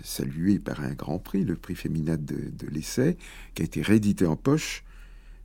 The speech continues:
dans la collection, euh, Pluriel, et c'est un essai sur le thème de l'identité. Un essai qui, euh, a dû compter aussi dans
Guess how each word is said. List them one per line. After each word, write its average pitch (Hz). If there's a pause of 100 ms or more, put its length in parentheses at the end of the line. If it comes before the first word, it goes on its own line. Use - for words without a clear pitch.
(140)
dans 90
la 85
collection, 78
euh, 64 (100)
Pluriel, 120 (360)
et 90
c'est -
un 85
essai 120
sur -
le 80
thème 107 (760)
de 82
l'identité. 85 (1400)
Un 76
essai 98
qui, 80
euh, -
a 82
dû 90
compter 95
aussi 87
dans 78